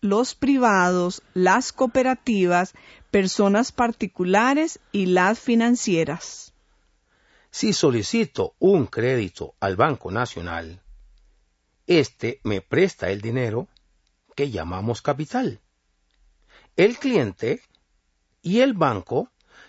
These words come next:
Speaker 2: llegan a un acuerdo de cuándo se va a cancelar la deuda,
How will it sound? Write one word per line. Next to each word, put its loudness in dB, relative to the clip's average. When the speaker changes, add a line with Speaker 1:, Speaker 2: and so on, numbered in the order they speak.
Speaker 2:
llegan 2
a -4
un -4
acuerdo 0
de 4
cuándo 0
se -4
va 0
a 0
cancelar -4
la -8
deuda, -14